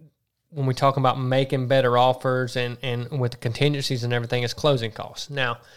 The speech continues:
I'm gonna say this, and somebody's gonna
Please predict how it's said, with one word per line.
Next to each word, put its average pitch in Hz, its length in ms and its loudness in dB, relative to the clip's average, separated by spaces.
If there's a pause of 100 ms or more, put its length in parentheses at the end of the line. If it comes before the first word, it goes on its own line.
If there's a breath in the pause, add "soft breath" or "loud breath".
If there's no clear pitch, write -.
(400 loud breath)
I'm 156 160 -2
gonna 190 160 2
say 139 340 2
this, 135 380 0
and 123 100 -10
somebody's 127 480 -6
gonna 147 340 -12